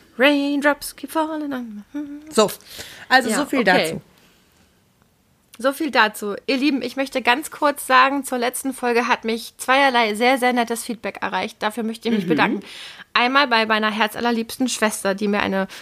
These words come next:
Speaker 1: Sprachnachricht hinterlassen hat am Montagmorgen. Da hört sie nämlich immer unseren Podcast. Und, ähm,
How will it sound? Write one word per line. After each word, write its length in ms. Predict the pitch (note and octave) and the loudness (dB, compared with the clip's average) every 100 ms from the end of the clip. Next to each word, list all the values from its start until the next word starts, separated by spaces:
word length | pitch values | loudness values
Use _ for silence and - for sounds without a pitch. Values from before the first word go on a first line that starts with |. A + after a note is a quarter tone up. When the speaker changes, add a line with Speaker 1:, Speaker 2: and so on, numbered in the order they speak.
| - | -16
Speaker 1:
Sprachnachricht 760 | - - - A4+ - C4 B3 - | -12 -2 4 4 4 -2 -2 -6
hinterlassen 540 | - A#3+ A3 A3 A3 | -6 -2 0 0 0
hat 100 | A3+ | 0
am 120 | - G#3 | 0 0
Montagmorgen. 560 | G#3+ A#3 A3+ G#3+ A3 | 0 0 2 4 4
Da 80 | G3+ | 2
hört 180 | G#3+ G#3+ | 0 0
sie 80 | A3 | 0
nämlich 240 | G#3+ G#3+ | 0 0
immer 220 | - G#3+ | -2 -2
unseren 340 | - G3 G3 F#3+ - | -2 0 -2 -2 0
Podcast. 560 | C#4+ C#4+ - G#3 A3 - - - - - - | 0 2 2 0 0 -10 -18 -16 -14 -16 2
Und, 420 | A3+ A3+ A3+ - | 4 6 4 0
ähm, 440 | - G#3 G#3+ G#3+ | -2 0 0 -2